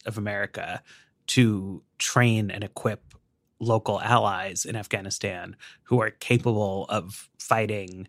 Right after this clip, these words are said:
a group of people who, I mean, there's some external support for the Taliban, but it pales in comparison to the resources that are at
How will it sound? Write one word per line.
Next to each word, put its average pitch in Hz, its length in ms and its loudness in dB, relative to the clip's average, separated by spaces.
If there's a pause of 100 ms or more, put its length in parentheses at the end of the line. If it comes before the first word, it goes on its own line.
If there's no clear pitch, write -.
(140)
a 139 80 6
group 135 220 6
of 127 100 2
people 131 320 6
who, 120 400 6
I 208 60 10
mean, 233 120 8
there's 208 180 8
some 127 340 4
external 131 500 2
support 139 500 2 (200)
for - 160 -2
the 110 80 -2
Taliban, 190 600 6 (280)
but 127 80 8
it 101 160 0 (200)
pales 143 440 8
in 104 100 -2
comparison 107 680 -2
to 120 80 -6
the 117 80 -4
resources 110 800 -2
that 117 100 -2
are 110 60 2
at 107 100 -2